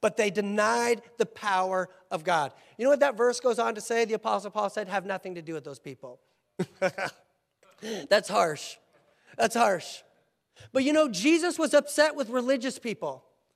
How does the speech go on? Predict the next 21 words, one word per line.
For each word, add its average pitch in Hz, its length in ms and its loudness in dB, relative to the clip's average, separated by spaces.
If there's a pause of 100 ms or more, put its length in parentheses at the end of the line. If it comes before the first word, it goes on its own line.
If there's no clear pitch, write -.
(320)
He 247 80 2
wasn't 302 440 6
upset 285 360 2
with 208 120 -2
broken 233 360 2
people, 220 420 -4
sinners. 226 580 -2 (280)
He 277 60 0
was 254 100 2
upset 269 300 4
with 240 180 -2
religious 247 420 0
people 233 360 -2 (160)
who 254 100 2
had 233 100 2
a 220 60 4
form 294 420 6
of 240 120 4
godliness. 214 600 0
They 247 160 4
had, 269 320 0